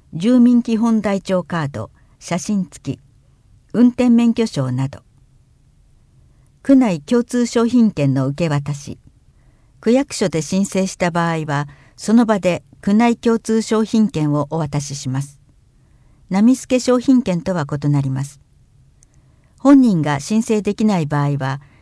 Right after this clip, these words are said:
代理の方が委任状を持参してください。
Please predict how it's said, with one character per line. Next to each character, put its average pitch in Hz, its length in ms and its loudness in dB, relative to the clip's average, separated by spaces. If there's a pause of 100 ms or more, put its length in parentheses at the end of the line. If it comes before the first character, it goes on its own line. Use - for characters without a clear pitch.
(140)
代 220 220 2
理 240 100 2
の 233 140 2
方 214 260 -4
が 143 220 -4 (180)
委 180 100 2
任 226 240 6
状 214 220 -2
を 202 100 -2
持 180 120 -8
参 156 240 -4
し 143 80 -14
て 147 100 -8
く 139 80 -10
だ 135 120 -6
さ 135 180 -8
い。 - 80 -16